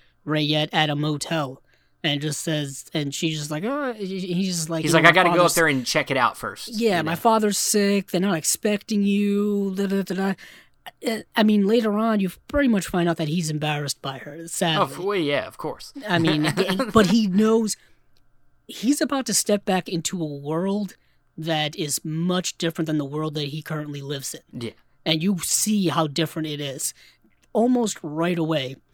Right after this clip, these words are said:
Speaker 1: You know, he drives up there and you see that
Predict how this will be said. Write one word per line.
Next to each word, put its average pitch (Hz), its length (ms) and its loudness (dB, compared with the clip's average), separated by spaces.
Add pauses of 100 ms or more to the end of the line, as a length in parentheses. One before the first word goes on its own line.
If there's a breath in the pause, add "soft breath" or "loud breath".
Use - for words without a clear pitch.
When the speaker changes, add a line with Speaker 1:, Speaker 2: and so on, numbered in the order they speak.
(260 soft breath)
Speaker 1:
You 170 140 2
know, 147 180 0
he 170 280 -4
drives 190 380 4
up 190 180 2
there 170 120 4
and 165 100 2
you 185 100 0
see 185 480 2 (380)
that 147 360 0